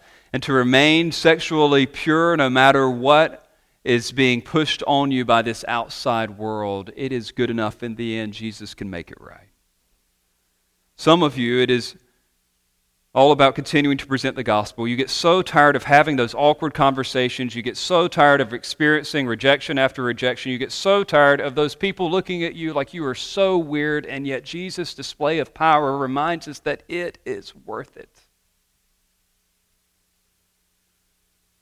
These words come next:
In the end, the text on this necessity of Jesus' suffering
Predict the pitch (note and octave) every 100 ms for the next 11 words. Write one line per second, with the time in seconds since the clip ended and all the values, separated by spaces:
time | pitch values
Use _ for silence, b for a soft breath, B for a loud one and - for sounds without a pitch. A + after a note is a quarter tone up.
0 | _ _ _ _ _ _ - G2 G2 G#2
1 | F#2 E2+ D#2 _ _ _ _ _ _ _
2 | _ _ _ _ A#2 - C#3 - - -
3 | - - A#2 G#2+ G2+ A2 G#2 C3 A#2+ -
4 | A2 G2+ G2 F#2 F#2+ A2+ A#2+ A2 G2+ -
5 | B2+ A#2+ A2+ G2+ F2+